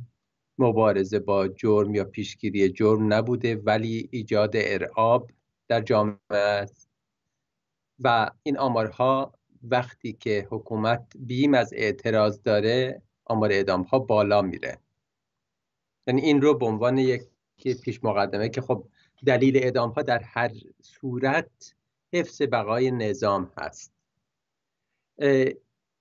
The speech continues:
این که، اه، حکومت احکام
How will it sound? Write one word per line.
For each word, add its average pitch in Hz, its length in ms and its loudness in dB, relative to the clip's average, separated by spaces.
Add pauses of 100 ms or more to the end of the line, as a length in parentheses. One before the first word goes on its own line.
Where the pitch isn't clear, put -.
(220)
این 196 280 -2
که، 180 560 -2 (220)
اه، 65 140 -6 (540)
حکومت 143 500 2 (920)
احکام 147 540 -2